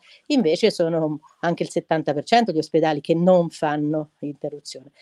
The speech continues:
Perché non ci si guadagna? Perché è una cosa che non fa lustro, però, insomma, peccato che in realtà comunque rimane, per esempio, fino a che era solo quello chirurgico, anche il secondo intervento più frequente in ginecologia ostetricia, quindi non è che proprio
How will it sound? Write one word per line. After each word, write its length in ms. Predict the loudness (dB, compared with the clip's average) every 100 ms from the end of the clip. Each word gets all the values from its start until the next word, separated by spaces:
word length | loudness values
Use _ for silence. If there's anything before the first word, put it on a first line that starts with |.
| -20 -20 _
Perché 320 | -2 2 0
non 180 | 0 -4
ci 140 | -8
si 120 | -6
guadagna? 540 | -2 2 2 2 0 0
Perché 320 | -6 -8 -6
è 40 |
una 140 | -6 -4
cosa 280 | -4 -6 -4
che 260 | -4 -4 -10 _ -10
non 140 | -10
fa 160 | 0 0
lustro, 680 | 0 -2 -6 0 2 2 -2 _ _ _ 2
però, 240 | 4 4
insomma, 320 | 0 -4 -4
peccato 460 | -6 -6 -6 -4 -2
che 100 | -2
in 60 |
realtà 320 | -4 -4 -4 -2
comunque 520 | 0 0 0 2 2
rimane, 440 | 2 0 -2 -2
per 120 | -2
esempio, 380 | 0 0 -2 -6
fino 200 | -10 -10
a 40 | -6
che 120 | -4
era 140 | -4
solo 180 | -4 -6
quello 200 | -4 -6
chirurgico, 520 | -6 -8 -8 -10 -4
anche 320 | -4 -4 -12 -14 _ _ -12
il 120 | -6
secondo 400 | -2 2 2 4
intervento 600 | 2 2 4 4 4 0
più 180 | 0 -4
frequente 580 | -4 0 0 -2 -6 -8
in 160 | -6 -6
ginecologia 540 | -6 -6 -4 -4 -6
ostetricia, 560 | -8 -6 -4 -6 -6 -6
quindi 180 | -4 -4
non 100 | -4
è 100 | -2
che 120 | -2
proprio 400 | 2 0 -2